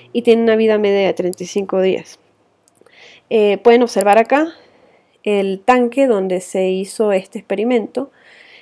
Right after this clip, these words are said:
Eh, se necesitan para este experimento seiscientos litros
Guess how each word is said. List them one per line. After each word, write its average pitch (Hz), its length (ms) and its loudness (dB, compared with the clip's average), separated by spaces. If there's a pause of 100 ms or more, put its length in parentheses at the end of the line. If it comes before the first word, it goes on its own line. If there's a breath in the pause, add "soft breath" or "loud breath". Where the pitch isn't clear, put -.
(140)
Eh, 190 400 0
se 214 160 -2
necesitan 220 480 -4
para 214 120 0
este 220 140 -10
experimento 214 380 -4
seiscientos 240 600 -4
litros 254 520 -4